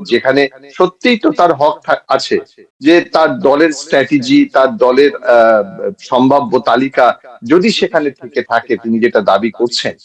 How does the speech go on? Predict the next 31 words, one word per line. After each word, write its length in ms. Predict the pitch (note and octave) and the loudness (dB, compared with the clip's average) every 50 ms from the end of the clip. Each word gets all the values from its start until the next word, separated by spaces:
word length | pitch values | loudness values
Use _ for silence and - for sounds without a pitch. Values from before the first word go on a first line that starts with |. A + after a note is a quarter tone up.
| _ _ _ _ _ - | _ _ _ _ _ -2
তাহলে 320 | - E3 E3+ G#3 A3 A3+ | -2 0 2 2 2 2
সেগুলো 440 | - - - D#3 D3 D3+ F3 F#3 G3 | 0 0 -2 -2 -2 0 0 0 0
তিনি 260 | G3 - D#3 D3 D3+ C#3+ | 0 0 -4 -4 -2 -2
নিয়ে 600 | B2 A#2 A#2+ B2+ D#3 G3+ B3+ A#2 B2+ D3+ - _ _ | -2 -2 -2 -2 -2 -4 -6 -8 -16 -20 -20 _ _
বেরিয়ে 380 | - A#2 A#2+ A#2 A2+ A2 G2+ F#2 | -2 0 2 2 2 0 -2 -2
এসছেন। 360 | F2+ - - - - G2 F2 | -4 -6 -10 -12 -12 -14 -14
কিন্তু 480 | - _ _ _ _ _ - E3+ - G#3+ | -16 _ _ _ _ _ -10 -2 2 2
এখানে 380 | E3 C3 - - D#3+ F3 F3+ | 2 2 0 -2 0 0 0
কোথাও 380 | - - A#2 A2 - C#3 D3+ D3+ | -2 -2 -8 -8 -4 -2 -4 -2
বাধা 380 | - F2 F2+ G2+ - B2 A#2+ | -2 -2 -4 -4 -2 -2 -2
দেয়নি। 340 | A2 G2+ F2+ E2+ F2 - _ _ _ _ _ _ _ _ | -2 -2 -6 -12 -14 -20 _ _ _ _ _ _ _ _
আসলে 280 | - - - - F3+ - | -10 -8 -4 -2 -2 0
মানুষের 500 | - A#2+ A2 A#2 B2+ C#3+ C#3+ - F#3+ F3+ | 0 0 0 0 0 -2 -2 -2 -4 -2
কাছে 360 | - - F3+ F3+ - - A#2 B2 - _ _ A2+ A#2+ _ _ - | 0 0 -2 -2 0 -4 -4 -6 -6 _ _ -20 -20 _ _ -12
দুটো 300 | A#2+ A2+ C#3+ C#4+ C#4+ G#3 | -4 -2 -2 2 2 2
ন্যারেটিভস 720 | F3+ C#3+ B2+ B2+ B2 C3+ D#3 E3 E3 - F3 - - - | 2 4 2 2 2 4 2 0 0 0 -2 -2 -4 -4
তৈরি 260 | - A#2+ G#2+ G2+ F#2+ F#2 | -2 0 0 0 -2 -8
হয়েছে। 380 | F2+ F2 E2+ - - - F#2+ - _ _ _ _ _ _ _ _ | -12 -14 -16 -16 -16 -16 -16 -18 _ _ _ _ _ _ _ _
একটা 320 | - D3 D#3+ D#3+ - - A#3 | 0 0 0 0 0 2 2
হচ্ছে 240 | A3+ A#3 - - A#3+ G3 - - | 2 2 2 0 0 -2 -2 -4
ইডি 600 | F3+ F3 F#3 E3+ F3+ A3 - A3 F#3 - - - C#3+ C3 | -2 -2 -2 0 2 0 0 0 -2 -8 -14 -18 -6 2
দুর্নীতি 500 | D#3+ E3 E3 F3+ F#3 F#3+ F#3+ - F#3+ F3+ | 2 4 4 4 0 0 -2 0 -2 0
দমনের 480 | - D#3 D3 D3+ E3 E3+ F3+ F3 D#3+ | 2 2 2 2 2 2 2 0 -2
জন্য 320 | C#3+ - E3+ E3 D#3 D#3 D#3+ | -2 0 0 0 0 0 -2
এসছে, 540 | D3+ C3 C3+ C3 - - - D#3+ D3+ D3+ C#3+ - _ - | 0 -2 -2 -4 -6 -8 -4 -4 -2 -4 -4 -6 _ -2
তারা 200 | A#2 G#2+ A2+ A2+ | 0 2 2 0
তদন্ত 480 | - G#2 F#2+ F2 G#2+ A2+ C3 A#2+ - | 0 -2 -4 -2 -2 -4 -4 -4 -6
করছে 460 | D3 B2 B2+ C3 C3 C#3 - - B2 B2 | -6 -6 -4 -6 -6 -6 -4 -2 -2 -2
তাদের 340 | - - F#2+ F2 G2 F#2 | 0 -2 -2 0 0 -2
মতো 300 | F2 F2 F2+ F#2+ - C3 | 0 -2 -6 -6 -6 -6
করে, 320 | A#2+ - C3+ B2 B2+ C3 | -4 0 0 2 2 2